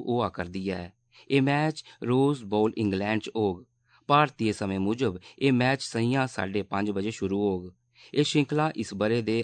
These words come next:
अखीर च भारत च होने आह्ले इक दिवसीय महिला क्रिकेट विश्व कप आस्तै भारत दी त्यारियें दी शुरुआत ऐ।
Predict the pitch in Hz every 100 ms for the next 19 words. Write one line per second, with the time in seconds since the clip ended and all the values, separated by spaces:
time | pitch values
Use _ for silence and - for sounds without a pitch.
0 | 95 95 107 113 117 101 101 98 - -
1 | 131 127 113 - - 127 113 98 95 110
2 | - - 127 120 95 92 - 110 104 90
3 | 98 110 98 - 95 98 95 98 95 90
4 | 92 123 - 110 98 - - _ 127 131
5 | 110 101 98 95 92 95 104 117 101 120
6 | - 101 95 90 - 90